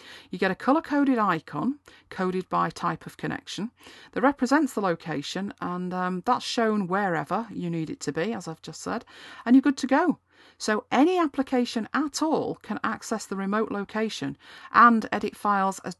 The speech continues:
as required, just i-, as if they were locally. So that's what I've done to enable F-, Pathfinder to work sort of as an F T P client.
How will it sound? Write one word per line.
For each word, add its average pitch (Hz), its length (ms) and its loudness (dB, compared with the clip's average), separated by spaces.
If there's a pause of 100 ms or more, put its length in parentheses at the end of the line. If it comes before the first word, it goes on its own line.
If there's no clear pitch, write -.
(240)
as 180 180 -4
required, 196 500 -2
just - 380 -4
i-, - 120 0
as 185 180 0
if 226 160 0
they 214 120 0
were 208 120 2
locally. 175 560 -4 (600)
So 180 180 0
that's 285 240 6
what - 160 0
I've 277 340 4
done 151 220 -2
to - 140 -8
enable 180 360 -4
F-, - 280 -18
Pathfinder 170 640 -4
to - 180 -10
work 175 320 -2
sort 220 360 -4
of 190 80 -8
as 180 100 -6
an 180 100 -6
F 170 160 -10
T 180 220 -10
P 185 360 -4 (360)
client. 147 480 -6